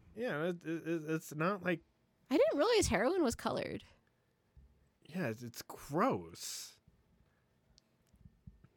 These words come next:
Speaker 2: Like, is it colored on purpose or just 'cause, 'cause, like
Speaker 1: No, that's just the color of it.
Speaker 2: 'Cause morphine's clear.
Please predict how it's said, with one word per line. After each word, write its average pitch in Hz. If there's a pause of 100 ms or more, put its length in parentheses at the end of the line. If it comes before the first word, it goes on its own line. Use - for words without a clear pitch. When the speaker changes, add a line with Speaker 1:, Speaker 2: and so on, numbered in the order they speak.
(480)
Speaker 2:
Like, 233
is 247
it -
colored 262
on 233
purpose 508 (100)
or 220
just 214
'cause, 220 (760)
'cause, 247
like 214 (1400)
Speaker 1:
No, 175
that's 123
just -
the 139 (100)
color 156
of 92
it. 87
Speaker 2:
'Cause -
morphine's 403
clear. -